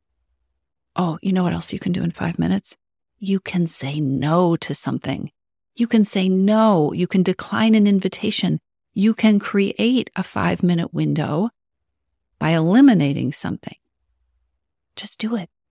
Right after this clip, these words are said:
Just saying no. And guess what? You get the bonus of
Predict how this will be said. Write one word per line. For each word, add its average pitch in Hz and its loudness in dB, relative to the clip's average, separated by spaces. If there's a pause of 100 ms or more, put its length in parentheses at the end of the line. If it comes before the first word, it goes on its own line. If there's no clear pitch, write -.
(520)
Just - -4
saying 180 0
no. 214 2
And 175 -2
guess - -6
what? - -8 (120)
You 175 -6
get 175 -4
the 170 -4
bonus 170 0
of 170 -4